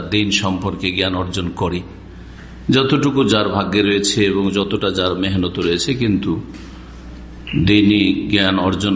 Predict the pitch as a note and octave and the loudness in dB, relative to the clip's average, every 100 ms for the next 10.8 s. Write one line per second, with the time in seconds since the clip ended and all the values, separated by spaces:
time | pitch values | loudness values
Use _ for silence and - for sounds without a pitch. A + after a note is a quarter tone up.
0 | F#2 F2+ F2 F2 F#2 - F2+ - E2+ E2+ | 0 -2 -4 -4 -4 -2 -2 -2 -2 -2
1 | F2 - - - A2 F#2+ F#2+ G2 F#2+ F#2+ | -2 -6 -12 -4 -2 0 0 0 0 -4
2 | F#2+ F#2+ E2+ D#2+ D#2+ A1+ - F#2 F#2+ F2+ | -4 0 2 4 2 -2 -2 0 0 2
3 | F#2 F2+ D#2+ F2 F2+ G2 G2 F#2 F2+ F#2+ | 2 2 2 0 0 0 0 0 0 0
4 | - G2 E2 F2 E2+ E2+ - - F#2+ G2 | 0 0 -4 -4 -2 -4 -4 -2 0 0
5 | F#2+ F#2 F#2 F2 F2 F2+ G2 F2+ G2 F#2+ | -2 -2 -2 -2 0 2 0 0 -2 -2
6 | A2 G2+ - F2 F2 E2+ D#2+ - - - | -2 0 -2 -2 -4 -2 -4 -8 -16 -16
7 | - - - - - - - D#3 C#3 C#3+ | -16 -18 -18 -16 -16 -8 0 2 2 2
8 | B2+ A#2 F2+ F2 F2+ F2 E2 F2 - - | 0 0 0 0 2 0 2 2 2 0
9 | - - - - - - C#3+ G#2 G2 F#2+ | -4 -6 -12 -16 -16 -4 0 2 2 2
10 | F#2+ F2+ F2+ E2+ F2+ F#2 G2 | 0 0 0 0 0 2 2